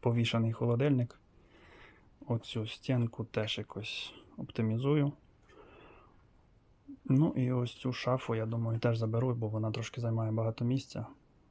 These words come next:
На її місці просто зашиється терсоплитою,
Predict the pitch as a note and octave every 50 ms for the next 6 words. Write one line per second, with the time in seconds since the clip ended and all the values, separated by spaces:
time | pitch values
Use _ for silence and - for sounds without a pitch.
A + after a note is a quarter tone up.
0 | _ - - C3 B2 A#2 A#2 A#2 A#2+ A#2+ A2+ A2 - - - A#2+ A2+ A2 - -
1 | A#2+ A#2+ A2+ - - A2+ A2 A2 A2 - - - G#2 G#2 A2 A#2 - - - _
2 | _ _ _ - A#2 A#2 A2+ - - A2 - B2+ A#2+ - - F#3+ F#3 F3 E3 D#3